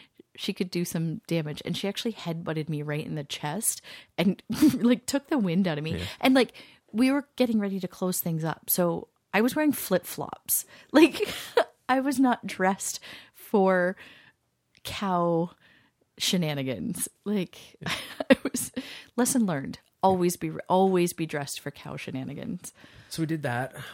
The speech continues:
Speaker 2: Um, I can't remember what day it was. I did the work on that pen, on the chicken pen.
Speaker 1: That was Saturday.
Speaker 2: Yeah, so I got that all kinda sorted out with some, like, well, we, we actually used deer netting for that, and I'm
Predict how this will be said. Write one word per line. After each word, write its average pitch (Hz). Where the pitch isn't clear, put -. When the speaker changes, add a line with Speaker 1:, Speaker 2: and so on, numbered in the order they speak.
Speaker 2:
Um, 120
I -
can't -
remember 151
what 127
day 123
it 120
was. 120
I 123
did 120
the 120
work 110
on 110
that 92
pen, 107
on 117
the 107
chicken 107
pen. 113
Speaker 1:
That 180
was 180
Saturday. 165
Speaker 2:
Yeah, 107
so -
I 107
got 110
that 110
all 107
kinda 107
sorted 95
out 95
with -
some, -
like, -
well, -
we, -
we 131
actually -
used 110
deer 85
netting 87
for -
that, -
and 104
I'm 98